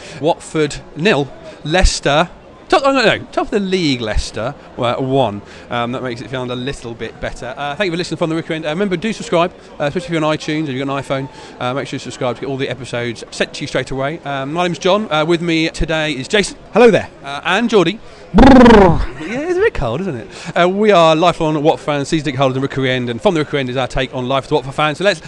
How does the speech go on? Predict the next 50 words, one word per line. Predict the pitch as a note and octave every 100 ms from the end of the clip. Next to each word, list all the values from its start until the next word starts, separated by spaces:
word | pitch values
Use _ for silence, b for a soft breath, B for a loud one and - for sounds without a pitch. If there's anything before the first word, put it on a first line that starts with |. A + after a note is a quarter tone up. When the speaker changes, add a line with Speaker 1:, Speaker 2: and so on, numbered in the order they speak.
| B
Speaker 1:
let's | G#3+
get | G#3+
our | E3
take | E3 - D#3+ D3+
on, | D3 C#3 B B B
on | C#3
this | C#3+ C#3+
game | C#3+ C#3
against | C3 C#3 B2
Leicester. | C#3+ B2 - A2+ G2 B B
After | E3 G3 F#3
the | D3 - D3 C#3
Man | D#3 D3
United | D3 C#3+ B2+
game, | C#3+ D3 D3+
we | C#3+
discussed, | B2 - D3 C3 -
Jason, | C3+ - B2+
about | B2 A#2 A2+
how, | A#2+ A#2 A#2 - B B B
uh, | C3 C3+ -
two | A#3+
different | F#3 C#3+
sides | - C#3+ C#3
Keekhead | - C#3+ - C#3 -
put | -
out | C#3 C#3 C3
against | B2+ C3 B2 - -
Bournemouth | C#3 C3 B2 A2
and | A#2+
Manchester | C#3+ C3 C#3
United. | C3+ C3+ C#3 B2+ - B B
What | C4+
kind | -
of | D#4
side | - A3+
did | A3
he |
put | - -
out? | E3 E3 - - - - -
What, | - - A3
what, | B3 -
what | C#4
was | G#3+
the | A3+
approach | - G3+ E3 -
you |
think | B2+ A2
he | G2+
had | G2+